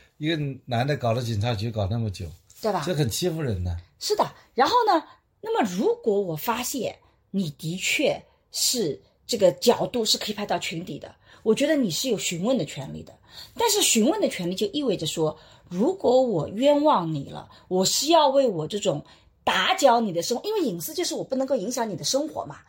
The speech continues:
Speaker 2: 那反过来我是影响你生活的。其实这个女性反过来是影响这个男性的隐私，你本来好好那边站着，你本来这个地铁，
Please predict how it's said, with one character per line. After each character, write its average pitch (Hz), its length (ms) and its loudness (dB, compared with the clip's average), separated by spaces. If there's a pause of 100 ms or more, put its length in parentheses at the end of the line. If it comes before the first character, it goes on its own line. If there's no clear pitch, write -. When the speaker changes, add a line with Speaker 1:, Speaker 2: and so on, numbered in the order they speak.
(200)
Speaker 2:
那 453 120 0
反 - 260 -6
过 370 140 4
来 339 80 8
我 170 180 0
是 294 140 -2
影 269 160 0
响 269 200 2
你 214 100 -2
生 269 200 -6
活 - 140 -6
的。 143 80 -14 (880)
其 427 120 2
实 440 140 2
这 494 120 4
个 294 260 2
女 190 200 2
性 349 240 -2
反 - 320 -6
过 370 120 2
来 233 120 4
是 202 160 -4
影 226 120 -2
响 185 160 -6
这 254 80 -6
个 247 80 0
男 160 240 -6
性 339 160 -2
的 233 60 0
隐 - 180 -8
私， - 160 -8 (240)
你 453 120 0
本 269 100 6
来 311 80 6
好 - 140 -4
好 240 160 -2
那 277 100 0
边 269 160 2
站 311 180 4
着， 185 60 -2
你 302 160 -2
本 220 140 2
来 175 160 2 (300)
这 285 100 -6
个 240 160 4 (200)
地 285 120 -2
铁， 220 200 0